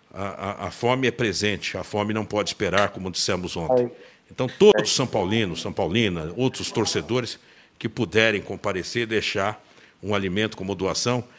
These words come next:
Speaker 1: é no portão quinze do Morumbi, das nove às dezessete horas, de domingo a domingo. Não é só futebol, e o São Paulo Futebol Clube sempre estará presente, eh, ao lado do torcedor, do cidadão,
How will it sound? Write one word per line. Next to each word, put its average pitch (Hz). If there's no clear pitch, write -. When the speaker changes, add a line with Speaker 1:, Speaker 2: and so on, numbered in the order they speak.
Speaker 1:
é 95
no 131
portão 135
quinze 127
do 110
Morumbi, 104
das 104
nove 127
às 104
dezessete 101
horas, 104
de 117
domingo 117
a 113
domingo. 85
Não 143
é -
só 120
futebol, 82
e 95
o 104
São 104
Paulo 117
Futebol 90
Clube 117
sempre 120
estará 95
presente, 120
eh, 92
ao 98
lado 107
do 87
torcedor, 101
do 87
cidadão, 104